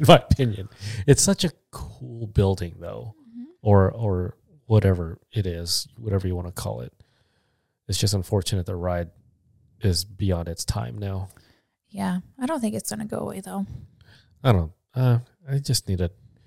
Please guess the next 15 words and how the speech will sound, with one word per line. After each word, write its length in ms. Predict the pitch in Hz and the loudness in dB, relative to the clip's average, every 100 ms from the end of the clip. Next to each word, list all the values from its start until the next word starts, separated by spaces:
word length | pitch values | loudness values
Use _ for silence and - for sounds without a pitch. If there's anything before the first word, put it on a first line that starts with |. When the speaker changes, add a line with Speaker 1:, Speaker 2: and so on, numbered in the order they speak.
| _ _ _ _ _ | _ _ _ _ _
Speaker 1:
I 80 | 151 | 6
don't 160 | 160 117 | 6 6
want 220 | 98 110 | 4 4
it 60 | 123 | 2
to 100 | 123 | 2
go 140 | 123 127 | 2 4
away. 180 | 123 | 4
Just, 400 | 120 127 123 - | 2 0 0 -2
they 140 | - 113 | -4 -2
just 200 | 110 - | -2 -2
need 80 | 85 | -4
to 60 | |
update 400 | - - - 82 | -6 -12 -10 -8
it 160 | 82 - | -6 -4
some. 320 | - 87 | -2 -4